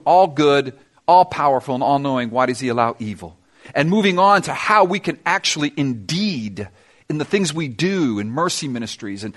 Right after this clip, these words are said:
different ministries that God has brought to the church, proclaim the gospel. We do it as a church together. That is why today we welcome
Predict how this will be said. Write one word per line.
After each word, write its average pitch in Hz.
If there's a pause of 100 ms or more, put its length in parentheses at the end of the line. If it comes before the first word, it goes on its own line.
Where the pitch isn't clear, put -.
(160)
different 185
ministries 160
that 131
God 151
has 143
brought 139
to -
the 131
church, -
proclaim 123 (240)
the 117
gospel. 92 (840)
We 151
do 196
it 233
as 214
a 175
church - (460)
together. 117 (1080)
That 160
is 170
why 160
today 117 (340)
we 143
welcome 113